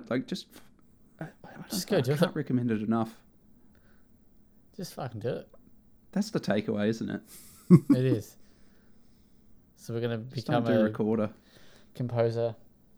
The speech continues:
Speaker 2: company. No more, uh, game reviews. We're, we're just gonna go, all go learn how to compose soundtracks.
Speaker 1: I s-, yeah, I started self-teaching myself, um, about ten, ten, yeah, ten years ago. Uh, a drummer.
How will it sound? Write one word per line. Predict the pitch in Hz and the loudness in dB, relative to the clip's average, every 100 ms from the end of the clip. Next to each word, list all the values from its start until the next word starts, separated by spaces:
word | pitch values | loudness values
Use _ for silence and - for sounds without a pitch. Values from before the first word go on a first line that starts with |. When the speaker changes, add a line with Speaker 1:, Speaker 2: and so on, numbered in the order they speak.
| - - - - - _ _ - - | -20 -20 -20 -20 -20 _ _ -20 -12
Speaker 2:
company. | 143 123 127 123 - - | -8 -4 -4 -4 -6 -12
No | 147 131 | -4 0
more, | 127 123 117 120 - 233 _ | 4 4 4 0 -6 -20 _
uh, | - 117 117 - - | -8 -4 -4 -4 -4
game | 117 117 | -2 -2
reviews. | 110 113 123 123 | -2 -2 -2 -4
We're, | 120 113 143 | -8 -8 -6
we're | |
just | 117 - | -10 -8
gonna | 113 110 110 - _ _ _ _ _ _ _ _ _ _ _ _ | -8 -6 -8 -10 _ _ _ _ _ _ _ _ _ _ _ _
go, | - | -4
all | 135 - 139 135 | -4 0 0 4
go | 135 | 6
learn | 123 127 127 123 | 6 4 4 4
how | 123 | 2
to | 120 | 0
compose | 117 127 120 117 | -2 0 0 2
soundtracks. | 117 127 131 - - - _ _ _ _ _ | -2 -2 -4 -6 -14 -20 _ _ _ _ _
Speaker 1:
I | - | -6
s-, | 220 - - | -6 -6 -8
yeah, | 240 | -4
I | 226 | -2
started | 285 381 294 | -2 -4 -2
self-teaching | - 123 - - - 135 | 0 -2 0 -2 2 2
myself, | 107 107 101 104 117 - | 2 0 -4 -6 -8 -8
um, | 113 107 107 104 104 104 - - - - _ _ | -4 -2 2 2 0 -2 -14 -20 -20 -20 _ _
about | 127 - _ _ _ | -6 -6 _ _ _
ten, | - 131 - | -8 -6 -6
ten, | - 185 175 | -2 -2 -2
yeah, | 156 156 | -4 -6
ten | - 196 | 0 2
years | 170 165 165 | 4 2 0
ago. | 123 101 101 - - - | -2 0 -2 -6 -20 -18
Uh, | - 143 - | -2 -2 0
a | 139 | 0
drummer. | 160 147 95 | 4 4 4